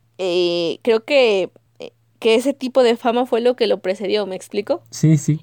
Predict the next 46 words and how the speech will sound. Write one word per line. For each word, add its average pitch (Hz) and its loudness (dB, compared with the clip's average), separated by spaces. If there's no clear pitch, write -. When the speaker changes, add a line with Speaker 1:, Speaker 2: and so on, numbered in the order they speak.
Speaker 1:
Y, 240 -2
y 226 0
ya 196 4
de 254 2
ahí 254 0
tuvieron 233 -2
que 254 -2
hacer 247 -2
algo 220 0
para 214 0
no 196 -4
dejarse 226 -4
ver 214 0
únicamente 214 -6
como 180 -6
niños 247 -4
y 190 -8
ganarse 180 -4
el 277 -4
título 220 -2
de 165 0
reyes. 214 -4
Speaker 2:
Ganárselo, 196 4
así 135 6
es, 185 2
el 123 6
respeto, 135 2
¿no? 151 4
Ya 170 6
veíamos 180 4
en 185 6
la 147 4
travesía 135 4
del 160 4
viajero 139 4
del 175 4
alba 147 4
cuando 127 6
llega 143 4
Caspian, 143 4
que 131 0
supuestamente 143 4
sigue 131 4
siendo 139 4
un 131 6
niño. 139 4